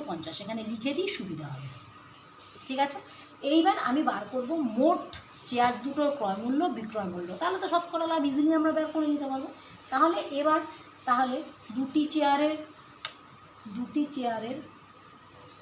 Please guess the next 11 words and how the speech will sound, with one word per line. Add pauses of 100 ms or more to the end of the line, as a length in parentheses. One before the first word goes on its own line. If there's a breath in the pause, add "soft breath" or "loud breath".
(1500)
ক্রয়
মূল্য (120)
কত
দাঁড়াচ্ছে? (1040)
এক
একটা
হাজার, (600)
তার
মানে
হাজার (1300)
plus